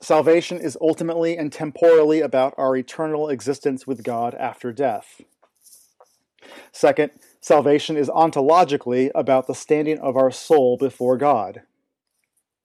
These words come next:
And third, salvation is practically about our conformity to the norms of an ecclesial culture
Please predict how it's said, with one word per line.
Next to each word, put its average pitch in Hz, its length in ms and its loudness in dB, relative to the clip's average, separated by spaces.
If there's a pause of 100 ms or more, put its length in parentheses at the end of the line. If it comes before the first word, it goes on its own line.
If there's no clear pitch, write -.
(920)
And 139 180 -8
third, 135 360 4 (240)
salvation 156 640 2
is 143 160 -6
practically 131 680 -4
about 131 360 0
our 143 200 4
conformity 135 840 0 (280)
to - 100 -2
the 143 80 4
norms 151 480 2
of 135 100 2
an 131 140 0
ecclesial 147 540 0
culture 104 640 -2